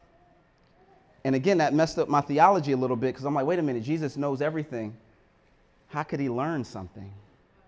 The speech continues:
And the reality is there's some things that you can only learn through experience. And that even the risen Lord had to experience the pain and the trials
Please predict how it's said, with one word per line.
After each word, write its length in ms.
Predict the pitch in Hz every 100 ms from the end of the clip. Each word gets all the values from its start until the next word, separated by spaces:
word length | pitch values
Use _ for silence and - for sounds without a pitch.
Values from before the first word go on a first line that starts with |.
| _ _ _ _ _ _ _ _ _
And 120 | 143 143
the 40 |
reality 460 | 151 156 190 185 160
is 100 | 139
there's 200 | 147 151
some 180 | 185
things 340 | 180 170 156 147
that 160 | 143 123
you 120 | 135
can 160 | 151
only 240 | 143 151 143
learn 260 | 143 143
through 200 | 131 131
experience. 720 | 120 - 151 160 95 80 - - - - - - - - - _ _ _ _ _ _ _ _ _ -
And 80 |
that 100 | 156
even 300 | 151 202 208
the 280 | 180 160 135 - - _ _ 120
risen 500 | 120 175 170 160 156
Lord 380 | 160 143 117
had 260 | 131 165 165
to 160 | 165 143
experience 840 | - - 156 165 170 147 151 - _ _ _ - - _ _ _ _ _ -
the 140 | 117
pain 560 | - - 170 170 170 160
and 160 | 135 127
the 60 |
trials 760 | 123 - 151 147 117 110 110